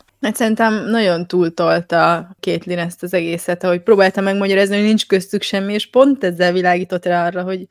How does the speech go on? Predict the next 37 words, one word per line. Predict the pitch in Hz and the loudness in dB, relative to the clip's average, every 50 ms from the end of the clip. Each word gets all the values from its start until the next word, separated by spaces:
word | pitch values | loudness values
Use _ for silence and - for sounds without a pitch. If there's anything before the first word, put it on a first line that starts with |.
| _ _ | _ _
valami | - 160 170 170 170 165 165 | -8 -8 -6 -6 -6 -6 -8
mégis | 165 160 156 160 160 160 160 160 - | -8 -6 -6 -8 -6 -6 -8 -6 -6
van. | 202 202 | -6 -6
És | 196 202 | -6 -2
már | 220 220 214 | -2 0 0
nem | 247 285 294 | 0 0 0
is | 254 - | -2 -2
tudom, | - 202 190 185 | -2 -2 -2 -2
miért | 190 190 185 175 | -2 -4 -2 0
írtam | 175 180 175 - 190 180 180 | 0 -2 -2 -4 -8 -6 -4
a | 175 175 175 165 | -2 0 0 -2
like-ba | 165 170 170 170 170 | -2 -2 0 0 0
azt, | 170 180 - - _ | 0 0 -4 -10 _
hogy | - 185 - | -6 -6 -4
foly-, | - - 190 185 165 - | 2 4 4 4 4 4
hogy | 196 202 196 202 | 0 -2 -2 0
ugye | 196 196 | 0 0
amikor | 196 196 196 - 196 180 | 0 -2 0 -2 -2 0
bemennek | 185 190 190 185 185 180 - | 0 -2 0 -2 -4 -4 -4
az | 202 180 | -2 -2
étterembe, | 185 185 180 - 185 180 185 185 | 0 -2 0 -2 -4 -2 -2 -2
akkor | 180 - 190 | -4 -4 -8
kijavítja | - - 196 175 160 165 165 - - 175 | -4 0 0 2 2 0 -2 -2 -4 -4
a | 170 | -4
pincért, | 165 _ 175 170 175 170 - 170 160 165 - - _ _ | -2 _ -4 -4 -4 -6 -4 -4 -4 -4 -6 -14 _ _
hogy | 190 185 175 180 | -10 -4 -2 -2
ők | 175 175 - - | -2 -2 -4 -6
ugyan | 190 175 170 160 | -2 -2 0 0
nem | 170 180 190 190 | 0 -2 -2 -2
missus | 185 165 160 - - 156 156 160 - - - | -2 -4 -8 -8 -10 -10 -10 -10 -14 -16 -12
és | - 160 170 170 - | -10 -10 -10 -10 -10
mister | - 170 165 - - - 165 165 | -10 -10 -12 -10 -4 -2 0 2
Rockwell, | 170 170 170 - - 175 165 170 180 | 2 0 0 -2 -2 -2 -2 -2 -2
hanem | 175 190 175 170 170 165 160 151 - 185 180 - _ - | -4 -4 -6 -4 -4 -6 -6 -8 -12 -14 -18 -20 _ -6
ők | 180 170 - - | -6 -6 -6 -10
különálló, | _ - 226 208 190 180 170 170 165 160 160 165 170 170 175 175 - | _ -2 0 0 0 0 -2 -2 -2 -2 0 0 0 0 -2 -4 -6
ö, | - | -4